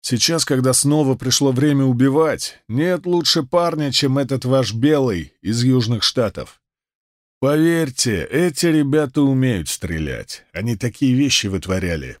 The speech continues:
просто уму непостижимо. Но есть одна проблема. Они терпеть не могут, когда ими командуют, и считают защиту своего достоинства делом чести. Заденьте любого из них.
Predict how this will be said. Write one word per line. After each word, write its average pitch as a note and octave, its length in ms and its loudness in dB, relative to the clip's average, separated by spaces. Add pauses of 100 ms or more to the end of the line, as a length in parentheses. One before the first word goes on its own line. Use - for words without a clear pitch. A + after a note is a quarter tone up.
просто B2 400 0
уму B2+ 260 2
непостижимо. D#2+ 800 -6 (920)
Но D2+ 120 -6
есть G2 260 0
одна A2+ 220 0
проблема. B2 640 0 (420)
Они A#2 240 -2
терпеть C3 480 0
не A2 80 -2
могут, C3 320 0
когда G#2+ 300 -2
ими A#2+ 180 0
командуют, F#2 760 -2
и F#2 40 -6
считают D3 560 2
защиту C3 500 0
своего C3 440 2
достоинства B2+ 800 0
делом B2 380 0
чести. - 640 -6 (500)
Заденьте G3 600 2
любого C#3+ 460 2
из A#2 120 -2
них. G#2 300 -6